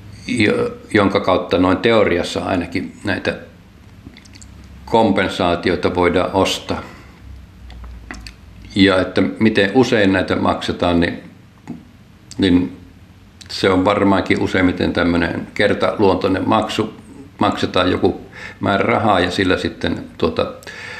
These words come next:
tuotetaan sillä rahalla tätä hiilen sidontaa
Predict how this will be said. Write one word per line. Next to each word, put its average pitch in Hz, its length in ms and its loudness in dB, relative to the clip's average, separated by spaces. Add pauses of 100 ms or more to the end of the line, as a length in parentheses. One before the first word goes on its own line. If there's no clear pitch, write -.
(440)
tuotetaan 110 540 4
sillä 90 220 2
rahalla 87 340 -2
tätä 92 300 -2
hiilen 87 320 0
sidontaa 82 580 -4